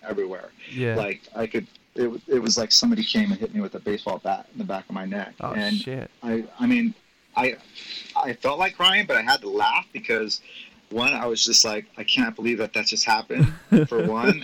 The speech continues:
Speaker 1: And secondly, that I'm still fucking alive, or I'm still alive,
Speaker 2: <laughs>
Speaker 1: uh, because I was just like, I was in disbelief. Um, but I was so incredibly, like, just shocked that,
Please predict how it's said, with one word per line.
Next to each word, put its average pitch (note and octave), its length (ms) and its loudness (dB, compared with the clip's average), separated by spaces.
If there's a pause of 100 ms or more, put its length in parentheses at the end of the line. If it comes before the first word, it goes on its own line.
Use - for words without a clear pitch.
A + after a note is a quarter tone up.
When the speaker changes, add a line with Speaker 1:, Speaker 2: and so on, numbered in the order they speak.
(140)
Speaker 1:
And B2+ 120 6
secondly, D3+ 560 8
that A#2+ 340 2
I'm D3 100 -2
still - 360 2
fucking A#2+ 340 -4
alive, A#2+ 460 -2
or A2 100 -10
I'm A2+ 80 -8
still A#2+ 200 -2
alive, G#2+ 360 2 (360)
Speaker 2:
<laughs> - 340 -6
Speaker 1:
uh, G#2 400 -2 (180)
because A#2+ 340 0 (220)
I B2+ 200 -2
was - 180 2
just - 200 4
like, A2 320 -2
I C3+ 80 0
was C#3 140 0
in A#2+ 140 2
disbelief. A#2 720 0 (520)
Um, G#2 560 -6 (140)
but A#2+ 100 -2
I A#2 60 -2
was A2+ 140 0
so B2 600 0 (220)
incredibly, G#2+ 580 -2
like, G2 280 -6 (840)
just - 380 2 (300)
shocked - 720 4 (160)
that, G2+ 340 -6